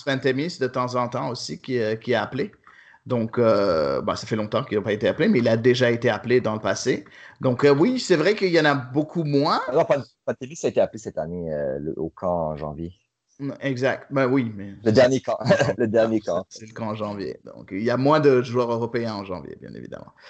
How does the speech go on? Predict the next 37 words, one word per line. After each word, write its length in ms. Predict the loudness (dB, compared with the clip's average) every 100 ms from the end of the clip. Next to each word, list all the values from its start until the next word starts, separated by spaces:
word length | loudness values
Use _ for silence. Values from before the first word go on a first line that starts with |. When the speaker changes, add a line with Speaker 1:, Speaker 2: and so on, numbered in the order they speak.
| -18 -6
Speaker 1:
Donc, 200 | 0 2
Speaker 2:
Ouais. 160 | 4 6
Speaker 1:
oui, 40 |
non, 220 | 6 4 4
il 80 |
y 40 | 4
en 60 |
a 80 | 4
beaucoup 240 | 0 -2 -4
moins, 220 | -4 -6
c'est 180 | -6 -6
sûr. 280 | 0 0 2
Mais, 240 | 2 2
euh, 400 | 2 0 0 0
le 100 | 0
fait 140 | 2 2
d'avoir 260 | 4 2
une 120 | 2
équipe, 340 | -2 -4 -6 -2
euh, 720 | 0 0 -4 -4 -2 -2 -2
au, 60 | -2
au 40 |
Canada 440 | 0 0 2 0
en 100 | -2
can 200 | -4 -4 -2
P 80 |
L, 220 | -2 -2 -4
j'espère, 420 | -8 -4 -4 -2
va 120 | -6
pouvoir, 440 | -8 -4 -2 -2
euh, 160 | -4 -8 -14 -6
améliorer 560 | -4 -2 -2 -2 -4
tout 140 | -6 -8
ça, 180 | -6 -8
en 140 | -10
tout 100 | -10
cas. 240 | -8 -8